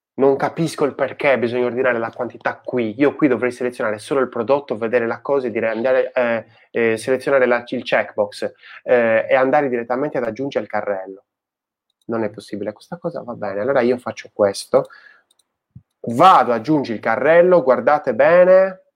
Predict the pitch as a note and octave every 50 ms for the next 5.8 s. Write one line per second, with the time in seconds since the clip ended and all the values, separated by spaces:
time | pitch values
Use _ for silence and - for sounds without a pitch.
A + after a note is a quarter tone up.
0 | _ _ _ _ _ _ _ _ _ _ _ _ _ _ _ _ _ _ _ _
1 | _ _ _ _ _ _ _ _ - A#2+ B2 B2+ D3 D#3+ D#3+ - D3+ D#3+ D#3 -
2 | D#3 - - C#3+ C3+ C3 B2+ B2+ - F3 E3 C#3 B2+ B2+ C#3 D#3 D#3 - - A#2+
3 | A2+ A#2 B2+ B2 - _ _ _ _ _ _ _ _ _ _ _ - E3+ D#3+ D3+
4 | D3+ D#3 D#3 D3+ - _ - D#3+ E3 F3 - - _ _ _ _ - E3+ D#3+ A#2
5 | G#2+ G#2 - A#2+ A2 F#2+ G2 F#2 F#2 F#2 F#2 F#2 F#2+ F#2+ _